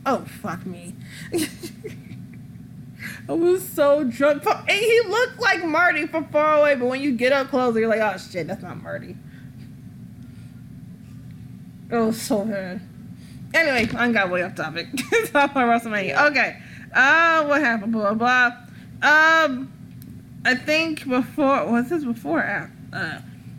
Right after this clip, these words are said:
Speaker 1: oh, we got a Good Brothers backstage promo.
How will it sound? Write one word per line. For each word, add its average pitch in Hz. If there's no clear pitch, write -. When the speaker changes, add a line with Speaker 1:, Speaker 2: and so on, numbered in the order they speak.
Speaker 1:
oh, 277
we 285
got 285
a 262
Good 269
Brothers 254
backstage 226
promo. 202